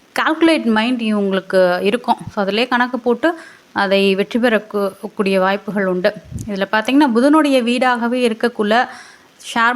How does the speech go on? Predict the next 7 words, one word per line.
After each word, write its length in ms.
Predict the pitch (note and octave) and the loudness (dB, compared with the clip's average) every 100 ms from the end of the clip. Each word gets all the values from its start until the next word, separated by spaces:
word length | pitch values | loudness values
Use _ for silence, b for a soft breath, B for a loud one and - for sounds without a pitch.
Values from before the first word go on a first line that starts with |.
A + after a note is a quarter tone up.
| B3 | 0
மார்க்கெட்ல 460 | A#3 A3 G3 G3 | 0 -2 -2 -2
லாபம், 400 | F#3+ G3 G#3 A#3 | 2 2 2 0
பங்கு 300 | G#3+ G#3 A#3 A3+ | -2 -4 -4 -4
சந்தையில 460 | G3+ F#3+ F#3 G3 G3+ | -4 -2 -2 -2 -2
பந்தயம் 440 | G3+ A3+ B3 A#3 | -2 0 0 0
கட்டி 280 | G#3+ F#3 G#3 | -2 -2 -2
லாபம், 500 | G3 G3 G#3 G3+ | -2 -2 -2 -4